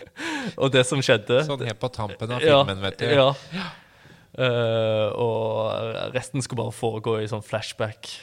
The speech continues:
Speaker 1: Og ja, det skulle, dette
Speaker 2: Hvor det
Speaker 1: var
Speaker 2: var en
Speaker 1: lett.
Speaker 2: yngre mann som spilte den,
Speaker 1: Ja,
Speaker 2: på en måte.
Speaker 1: ja.
Speaker 2: Ja.
Speaker 1: Det skjedde jo ikke. Dette her var en intens filminnspilling der, eh, Bergman kjørte hardt på,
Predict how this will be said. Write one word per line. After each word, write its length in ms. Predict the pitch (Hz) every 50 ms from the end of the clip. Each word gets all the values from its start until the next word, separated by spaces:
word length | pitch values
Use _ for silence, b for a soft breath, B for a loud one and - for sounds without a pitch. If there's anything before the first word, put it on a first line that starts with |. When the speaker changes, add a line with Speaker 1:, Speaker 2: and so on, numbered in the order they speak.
| - - -
Speaker 1:
Og 140 | 107 107 98 95 -
ja, 180 | 117 110 98 - -
det 140 | - 113
skulle, 440 | 110 - - 120 113 110 107 110 113
dette 100 | 110 110
Speaker 2:
Hvor 80 | 120 120
det 60 | 120
Speaker 1:
var 100 | 123 123
Speaker 2:
var 60 | 113 113
en 60 | 113
Speaker 1:
lett. 60 | -
Speaker 2:
yngre 420 | 127 113 107 107 104 104 107 110 107
mann 240 | 110 104 95 92 92
som 160 | - - 107
spilte 300 | 101 - - 113 95 - -
den, 140 | - 120 127 - - -
Speaker 1:
Ja, 220 | - 151 139 127 120
Speaker 2:
på 60 | 110
en 40 | 107
måte. 180 | - 135 143 135
Speaker 1:
ja. 140 | - 143 120
Speaker 2:
Ja. 120 | 113 107 101 - - - _ -
Speaker 1:
Det 340 | 117 113 110 113 107 107 113
skjedde 220 | - - 110 101 110
jo 100 | 110 104
ikke. 320 | 104 - - 110 101 - - B B B B B _
Dette 220 | - 110 - - 113
her 140 | 113 110 110
var 160 | 107 107 110
en 60 | 113 117
intens 600 | 117 117 - - 117 110 117 117 - - - - -
filminnspilling 720 | 117 110 117 120 123 120 - - 123 120 117 117 113 107 104 B B B B B B B -
der, 220 | 123 117 110 110
eh, 260 | 113 110 110 110 110
Bergman 380 | 110 - 113 110 113 120 123 117
kjørte 320 | - 127 117 - - 131 120
hardt 220 | 113 113 120 117
på, 220 | - 113 107 123